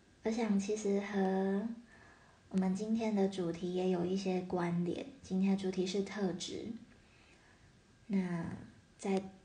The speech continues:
待会的书写，其实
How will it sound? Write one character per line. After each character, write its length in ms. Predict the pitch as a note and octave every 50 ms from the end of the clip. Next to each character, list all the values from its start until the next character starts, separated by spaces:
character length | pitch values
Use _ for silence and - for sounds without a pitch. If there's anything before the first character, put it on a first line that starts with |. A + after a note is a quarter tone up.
| - - -
待 200 | - G#3+ G#3+ A3+
会 220 | A3+ A3+ G3+ F3
的 180 | E3+ F#3+ F#3+ F#3+
书 380 | F#3+ - - - A3+ G#3+ A3 A#3
写， 380 | A#3 - - - - - - -
其 240 | - - G3 G3
实 560 | G3 - - F#3+ F#3 F#3 F3+ F3+ F3+ F3+ G#3